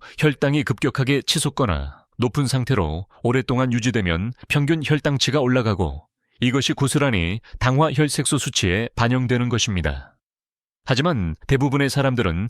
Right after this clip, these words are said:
식후 혈당을 측정하지 않기 때문에 자신의 혈당이 괜찮다고 생각하지만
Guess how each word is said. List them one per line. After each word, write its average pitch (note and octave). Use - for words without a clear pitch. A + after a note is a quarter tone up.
식후 -
혈당을 D3+
측정하지 D3
않기 C3
때문에 G2+
자신의 D3
혈당이 D3+
괜찮다고 C3+
생각하지만 A#2